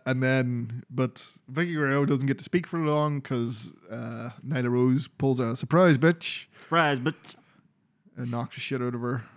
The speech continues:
Speaker 2: Yep.
Speaker 1: Nyla Rose being the go-to, "Here's your first challenger,"
Speaker 2: Aye.
Speaker 1: which is a good,
Speaker 2: It,
Speaker 1: like,
Speaker 2: it's a good
Speaker 1: uh,
Speaker 2: spot to have.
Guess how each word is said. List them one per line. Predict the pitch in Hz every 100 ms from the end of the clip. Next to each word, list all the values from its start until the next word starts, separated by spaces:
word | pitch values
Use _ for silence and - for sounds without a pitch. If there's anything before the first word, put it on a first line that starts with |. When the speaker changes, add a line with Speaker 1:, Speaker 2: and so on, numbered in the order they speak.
| -
Speaker 2:
Yep. | 107 147
Speaker 1:
Nyla | 151 147
Rose | 131 131 131 139
being | 123 127 127
the | 120
go-to, | 131 135 135 139 123 120
"Here's | 135 131 127
your | 120
first | 127 120 -
challenger," | 156 143 170 180 131 127 110 - _ _ -
Speaker 2:
Aye. | 82 87
Speaker 1:
which | 359 370
is | 339
a | 311
good, | 381 320 185 143 -
Speaker 2:
It, | 165 185
Speaker 1:
like, | 180
Speaker 2:
it's | 139
a |
good | 160 180
Speaker 1:
uh, |
Speaker 2:
spot | 165 123
to | 120
have. | 101 104